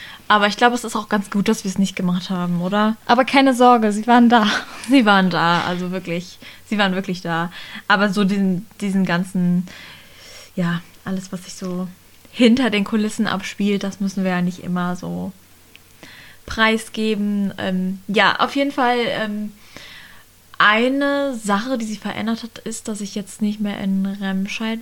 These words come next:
Speaker 1: wohne, sondern in Burscheid.
Speaker 2: Genau, ich hab Julia verloren quasi.
Speaker 1: Ja.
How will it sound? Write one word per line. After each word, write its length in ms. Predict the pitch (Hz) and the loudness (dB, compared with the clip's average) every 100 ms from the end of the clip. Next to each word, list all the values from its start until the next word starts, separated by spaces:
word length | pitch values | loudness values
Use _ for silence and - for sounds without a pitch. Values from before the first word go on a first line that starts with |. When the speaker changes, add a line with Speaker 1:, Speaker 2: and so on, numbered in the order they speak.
| 240 | -8
Speaker 1:
wohne, 320 | 233 247 262 | -10 -8 -8
sondern 320 | 240 208 202 | -6 -4 -4
in 240 | - 190 190 | -6 -6 -6
Burscheid. 680 | 196 190 196 226 220 269 - - 240 | -6 -6 -6 -4 -4 -6 -10 -10 -6
Speaker 2:
Genau, 420 | 247 233 226 214 | -2 2 4 4
ich 160 | 226 254 | 0 -4
hab 140 | 233 | -4
Julia 240 | 240 233 | 0 0
verloren 880 | 233 240 226 240 254 240 233 196 202 - | 0 0 2 2 2 4 2 2 -2 -6
quasi. 560 | - - 196 202 196 | -10 -2 0 0 -2
Speaker 1:
Ja. 40 | 190 | -6